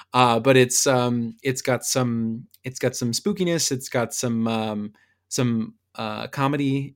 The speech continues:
in there a little bit. It's got some melancholy. It's all the things that I like. And, um, uh, you could see it on my website, uh, john okino dot com,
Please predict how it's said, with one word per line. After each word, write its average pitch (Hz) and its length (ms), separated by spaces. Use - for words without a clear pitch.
in 135 200
there 123 240
a 120 40
little 120 240
bit. 117 380
It's - 240
got 107 200
some 113 220
melancholy. 110 840
It's - 140
all 123 140
the 131 80
things - 220
that - 100
I - 60
like. 62 360
And, 120 400
um, 113 420
uh, 151 60
you 160 100
could 131 240
see - 160
it - 20
on 117 60
my 110 80
website, 113 580
uh, 101 300
john 107 180
okino 101 340
dot - 180
com, 202 360